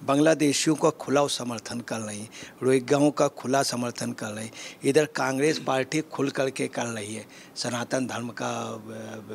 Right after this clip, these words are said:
विरोध करना। तो आपको क्या लग रहा है कि जिस तरह से एक पूरी, पूरी ज्योग्राफी बिगड़ रही है पूरे देश की और सीमावर्ती जितने भी क्षेत्र हैं उस पे जो फैक्ट आ रहा है कि वहाँ पे आबादी जो है वो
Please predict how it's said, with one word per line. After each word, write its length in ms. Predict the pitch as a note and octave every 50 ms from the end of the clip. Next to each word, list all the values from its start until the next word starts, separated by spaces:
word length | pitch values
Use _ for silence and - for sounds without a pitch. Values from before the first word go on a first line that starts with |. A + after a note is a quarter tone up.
| G2+ G2+ G#2+
विरोध 280 | G#2+ A#2+ C3+ C#3 -
करना। 340 | - C#3+ C#3 C#3 D#3 D#3+ C3+ - - - - - - -
तो 80 | - D#3+
आपको 320 | D3 D3 - - - E3+
क्या 220 | - - - D3 C#3+
लग 200 | D3 C#3+ B2 C3
रहा 200 | C3+ C3 C3 D3
है 100 | D#3 D3
कि 180 | - D3+ C#3+
जिस 300 | C3 A2+ - C#3 - -
तरह 220 | - B2 B2+ C3 B2
से 400 | A#2+ - B2+ B2 C3+ D#3+ E3 E3 - - - - - -
एक 280 | B2+ B2+ C#3 C3+ - D3
पूरी, 380 | C3+ - - - B2+ C3+ C#3+ D3
पूरी 400 | C#3 - C3 C3 C#3+ C#3+ C#3 B2+
ज्योग्राफी 580 | A#2+ B2 G#2+ G2+ G#2+ A2+ A2 - - D3 C#3+
बिगड़ 320 | C3+ B2 A#2+ A2 B2 C3 C3+
रही 260 | C3+ A#2+ A2+ A#2 B2
है 60 | B2+
पूरे 320 | B2 - A2+ A2 A2+ A#2
देश 300 | A2+ - A2 A2+ A2+ -
की 220 | - - - D#3 C#3+ - - - - - -
और 80 | C3 C3+
सीमावर्ती 840 | - - - C#3+ C3 C3 E3 E3+ E3 D3+ D#3 C#3+ - - E3 E3+
जितने 380 | D3+ B2+ B2 - - C3 - E3+
भी 120 | D#3 D#3+
क्षेत्र 440 | D#3 - - B2 A#2+ - - - G#2
हैं 240 | A2+ C3 E3 F3+ - - - - - - - - -
उस 200 | C#3+ C3+ - -
पे 500 | - - F3 F3+ F3+ F3 F3 F3+ F3+ E3+ D#3 D3+ C#3 C#3 C3
जो 100 | C#3+ D3
फैक्ट 420 | C3+ - - - D#3+ E3+ - - D#3+
आ 140 | C3+ C3 C3
रहा 200 | B2+ A#2 A2+ C3+
है 140 | D3 E3
कि 160 | D#3+ - E3 D#3+
वहाँ 280 | C#3 B2+ A2 B2 C#3 -
पे 80 | - D#3
आबादी 460 | C#3+ A#2+ A2+ A2+ A2+ A#2 A#2 C3+ D#3
जो 180 | C#3+ D3 C#3 A2+
है 300 | A2 B2 C#3+ E3+ F3 F3 - - - - - - - -
वो 400 | C3 C3+ D3 - - D#3+ E3 E3